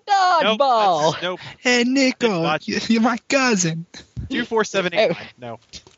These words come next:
Speaker 1: He's gonna have
Speaker 2: What?
Speaker 1: to go
Speaker 2: What'd you roll?
Speaker 1: two four seven eight nine. <laughs>
Speaker 2: Yeah, uh, your team, uh, your te-, you, your team manages to win, but you get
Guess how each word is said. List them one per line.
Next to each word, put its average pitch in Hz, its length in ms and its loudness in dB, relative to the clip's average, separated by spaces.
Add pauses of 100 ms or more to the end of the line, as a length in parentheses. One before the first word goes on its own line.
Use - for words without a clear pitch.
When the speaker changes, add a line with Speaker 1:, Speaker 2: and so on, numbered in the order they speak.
(320)
Speaker 1:
He's 151 100 -20
gonna 151 140 2
have - 0 -
Speaker 2:
What? 160 80 6
Speaker 1:
to 160 60 -16
go 156 80 -2
Speaker 2:
What'd 147 100 0
you 170 80 2
roll? 180 240 4 (100)
Speaker 1:
two 185 200 -6
four 170 220 -2
seven 151 280 2
eight 143 160 -2
nine. 98 320 -12
<laughs> - 140 -4 (420)
Speaker 2:
Yeah, 151 440 4
uh, 139 200 2
your 139 180 0
team, 139 280 -6 (200)
uh, 156 300 4
your 190 160 0
te-, 208 240 -6
you, 240 280 0
your 214 160 2
team 254 200 -4
manages 214 460 0
to 180 100 -2
win, 165 320 2
but 143 160 2
you 143 120 -2
get 131 160 2